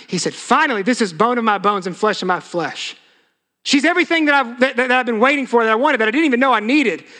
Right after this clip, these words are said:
But look at her. And he praises her. And now he's like, "Get away from me." Can you imagine that pain? Right in that moment?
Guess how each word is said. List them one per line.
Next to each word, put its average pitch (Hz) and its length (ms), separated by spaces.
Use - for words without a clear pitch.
But 202 120
look 349 200
at 233 180
her. 160 60
And - 580
he - 60
praises 262 540
her. 143 260
And 185 100
now 262 180
he's 233 160
like, 180 340
"Get - 260
away 143 300
from 143 300
me." 123 240
Can 180 100
you 269 100
imagine 226 380
that 214 180
pain? 233 460
Right 214 80
in 240 80
that 240 140
moment? 240 340